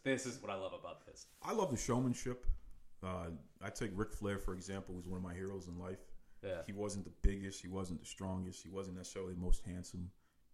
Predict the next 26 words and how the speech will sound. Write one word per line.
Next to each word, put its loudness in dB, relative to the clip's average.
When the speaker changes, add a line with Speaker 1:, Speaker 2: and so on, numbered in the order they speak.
Speaker 2:
He -16
certainly -2
wasn't, -2
uh, -4
like, -10
the -14
tallest, -2
which -12
I'm -2
not. -4
Speaker 1:
Yeah. 0
Speaker 2:
You -2
know 2
what 4
I 6
mean? 4
Speaker 1:
<laughs> -18
Speaker 2:
Uh, 6
but 10
he 2
was 0
one 6
of 4
the 4
hardest 4
working. -2